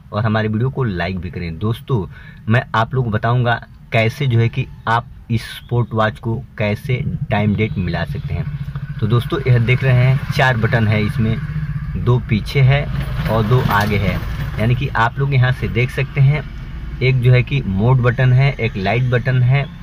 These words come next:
और एक start button है और एक reset button है, यानी कि चारों का काम है। पहले ये light button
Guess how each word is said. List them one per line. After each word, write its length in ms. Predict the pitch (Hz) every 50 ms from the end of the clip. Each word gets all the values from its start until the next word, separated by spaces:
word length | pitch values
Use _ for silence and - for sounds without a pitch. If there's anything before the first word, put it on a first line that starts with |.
| - - - - - - - -
और 300 | 113 120 123 120 - 123
एक 180 | 123 117 117 -
start 340 | - - - 120 120 127 135 127
button 300 | 127 127 123 135 131 131
है 140 | 135 147 -
और 240 | - - 123 120 117
एक 180 | 123 123 -
reset 420 | 107 98 104 - - 104 92 85 80
button 280 | 92 87 - 92 87
है, 80 | 95 104
यानी 160 | 120 131 151 170
कि 100 | 180 -
चारों 320 | - - 107 104 107 107
का 120 | - 98 92
काम 220 | 95 90 90 95
है। 100 | 104 -
पहले 300 | - 113 113 120 135 143
ये 120 | - 135 135
light 340 | 131 120 113 120 135 131
button 320 | 123 127 110 123 135 151